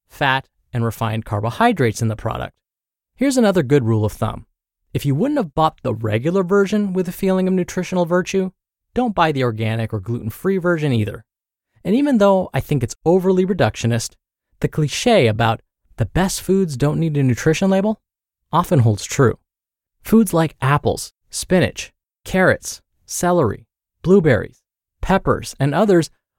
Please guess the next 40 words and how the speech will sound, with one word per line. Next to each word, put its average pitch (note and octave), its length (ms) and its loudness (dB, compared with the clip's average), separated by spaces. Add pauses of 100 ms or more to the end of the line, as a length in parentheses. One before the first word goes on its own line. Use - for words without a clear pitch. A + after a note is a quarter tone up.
(140)
are C3 100 4
not D#3 380 2
labeled G2+ 480 -2 (300)
because C#3 280 0
the C3+ 80 -2
distributor E3+ 800 0
does D#3 160 -2
not B3 140 2
have A3+ 100 0
to - 80 0
worry A#3 240 0
about F#3 300 0
offsetting F3+ 580 0
the F3+ 80 -6
perceived E3+ 580 -2 (220)
sinfulness D#3 760 0
of G#2+ 120 -6
the - 60 -10
food. - 340 -6 (680)
Apples C4+ 340 -2
don't A3+ 200 2
have G3 220 0
a E3 40 -10
perception C#3 520 0
problem. A2 420 -4 (420)
You G#3 120 2
don't B3+ 160 0
have G#3+ 160 2
to - 60 -6
plaster E3+ 440 0
a A#2+ 180 4 (260)
gluten-free F#3 800 0
or A#2+ 300 0 (140)
cholesterol-free D3+ 960 0
label E3 460 0 (240)
on A#3+ 100 0
a G#3 60 2
bag F3 200 2
of F3+ 80 -2
onions. C#3+ 460 -2